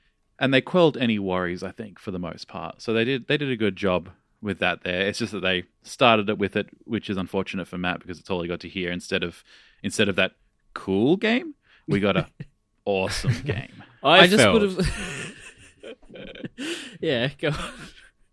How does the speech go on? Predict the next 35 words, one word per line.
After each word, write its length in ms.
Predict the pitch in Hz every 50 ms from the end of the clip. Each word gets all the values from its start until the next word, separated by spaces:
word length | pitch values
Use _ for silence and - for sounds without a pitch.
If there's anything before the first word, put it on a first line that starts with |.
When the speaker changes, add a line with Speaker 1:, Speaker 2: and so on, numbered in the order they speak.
| _ _ -
Speaker 3:
I 160 | 139 147 160
felt 500 | - - - 135 113 95 90 92 - 107
that 140 | 110 117 117
it 100 | 117 113
wasn't 480 | 110 107 131 139 135 113 156 151 -
simply 1120 | - - - - - - 131 127 131 120 - - 113 104 98 95 92 87 85 85 82 - _ _
the 100 | - 107
focus 400 | 95 - - 98 92 - 95 -
on 120 | - 92 85
Final 240 | - 92 87 87 82
Fantasy 380 | - 87 87 87 - - -
seven, 200 | - 98 92 92
'cause 140 | - 104 101
I 60 | 113
really 400 | 107 98 98 101 104 104 101 104 98
enjoyed 380 | 92 87 92 90 87 90 87
watching, 480 | 90 90 82 78 - - 90 87 85 82 - - _ _ _ _ -
uh, 280 | 85 85 82 82 82 80
the 140 | 78 90
gameplay 720 | 80 - 90 82 85 85 87 85 - 113 123 - - 190 - _ _ _ _ _ -
of 160 | 98 92 95
it. 80 | 131 143
I 120 | 127 101
thought, 200 | 90 - 101 92
"Wow, 200 | 85 101 113 101
Speaker 1:
Hmm. 60 | 87 85
Speaker 3:
this 180 | 87 - -
looks, 180 | 104 90 - -
like, 160 | 90 82 78
really 400 | 80 82 90 90 90 87 87 87
good 380 | 76 - 90 82 78 69 - 76 _ _ _ _
for 140 | _ - 92
Final 280 | 82 85 85 85 80 78
Fantasy." 460 | 78 - 87 85 80 82 - - 85
Like, 260 | 78 76 76 78 _